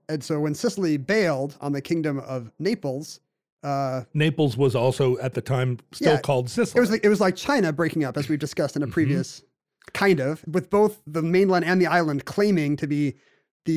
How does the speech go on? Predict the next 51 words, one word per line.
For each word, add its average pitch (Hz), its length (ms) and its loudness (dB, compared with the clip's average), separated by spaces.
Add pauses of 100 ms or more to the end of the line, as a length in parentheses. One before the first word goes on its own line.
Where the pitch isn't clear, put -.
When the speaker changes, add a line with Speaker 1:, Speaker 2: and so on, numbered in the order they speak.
Speaker 2:
The 151 80 2
true 147 220 4
Sicily. - 340 0
Speaker 1:
successor 185 380 0
state 170 220 0
to 165 60 -2
the 151 60 -4
Kingdom 156 260 0
of 143 80 -2
Sicily. 143 400 -6
Speaker 2:
<laughs> 120 200 -4
Speaker 1:
And 190 100 2
when 202 120 4
they 185 120 4
reunited 214 500 4
eventually, 160 500 0
they 156 180 0
were 151 160 0
now 147 400 0
the 143 140 -4
Kingdom 175 360 0
of 151 200 -2
the 147 80 -4
Two. 135 340 -2 (340)
Si-, - 220 -6
it's - 140 -6
like 185 180 0
meiosis 170 680 0
for 151 140 -8
Sicilies, 139 480 -6
you 143 80 -2
know, 139 100 -2
one 151 220 -2
Sicily 143 460 -6
just 131 200 -10 (680)
asexually 151 800 -2
reproduces 143 640 -2
into 131 180 -4
two. 139 260 -6 (200)
Speaker 2:
<laughs> 127 140 -8 (600)
Speaker 1:
It 190 100 -2
sure 349 160 -2
turns 320 300 4
out 226 240 -2
that 139 140 -2
William 175 280 2
Rufus's 175 300 -2
King 165 160 0
life 156 260 -2
is 139 220 -8 (100)
fruitful 160 600 -4